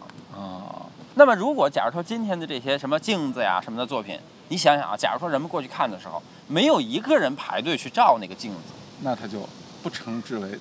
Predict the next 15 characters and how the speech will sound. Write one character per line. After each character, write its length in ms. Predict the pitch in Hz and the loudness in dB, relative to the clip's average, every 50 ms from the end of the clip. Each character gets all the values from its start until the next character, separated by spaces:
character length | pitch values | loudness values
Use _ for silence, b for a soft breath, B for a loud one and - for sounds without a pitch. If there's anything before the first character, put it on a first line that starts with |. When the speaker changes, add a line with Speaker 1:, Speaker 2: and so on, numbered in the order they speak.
| - - | -10 -10
Speaker 1:
当 100 | 107 107 | -8 -8
代 80 | 98 98 | -8 -8
艺 60 | 92 | -10
术。 220 | 107 - - - - - - - - - | -12 -16 -18 -20 -20 -20 -20 -20 -18 -12
Speaker 2:
他 160 | - - - | -6 -2 -2
就 120 | 214 214 180 | 2 2 2
没 300 | 123 127 123 117 117 131 | 0 0 -2 0 0 2
有 140 | 196 233 202 | 2 2 0
成-， 380 | - - - 120 110 123 135 127 | -2 -4 -8 -6 -6 -6 -6 -6
实 360 | - - - - - - 135 135 | -8 -8 -8 -6 -4 -4 -2 0
现 200 | 123 160 143 127 | 2 2 2 2
这 80 | 120 | 2
个 60 | 101 | -6
场 280 | 98 - - 90 78 82 | -6 -6 -6 -6 -6 -6
域 140 | 95 98 | -10 -12